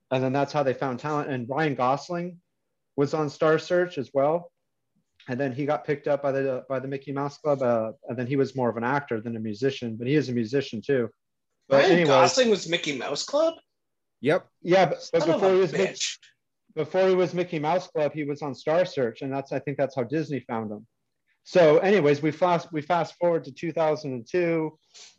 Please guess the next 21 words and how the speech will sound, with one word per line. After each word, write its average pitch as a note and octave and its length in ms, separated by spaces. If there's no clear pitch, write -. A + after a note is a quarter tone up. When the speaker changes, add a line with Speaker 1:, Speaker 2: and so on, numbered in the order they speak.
Speaker 1:
or C3+ 80
not C3+ 180
two D#3 120
thousand B2+ 280
two, C3+ 140
two D#3+ 140
thousand C#3+ 300
twenty-two E3+ 540
now, B2+ 320
um, C3 580
and C3+ 340
I D3+ 140
think D#3+ 240
they D3+ 100
watch C#3+ 360
YouTube. E3 540
I A#2 100
think C#3+ 180
they C#3 100
watch B2+ 400
TikTok, D3 480